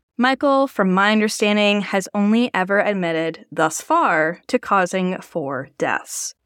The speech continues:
Before wrapping up this week's episode, I'm also sure you're all wondering,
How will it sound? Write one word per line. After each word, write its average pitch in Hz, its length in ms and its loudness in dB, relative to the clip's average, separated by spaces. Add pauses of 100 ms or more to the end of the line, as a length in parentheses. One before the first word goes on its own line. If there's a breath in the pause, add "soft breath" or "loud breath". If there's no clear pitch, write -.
(140)
Before 370 340 2
wrapping 277 380 2
up 226 100 0
this 220 240 0
week's 202 240 -8
episode, 185 720 0
I'm 190 160 2 (100)
also 294 380 2
sure 202 260 2
you're 185 320 0
all 180 220 4
wondering, 175 720 0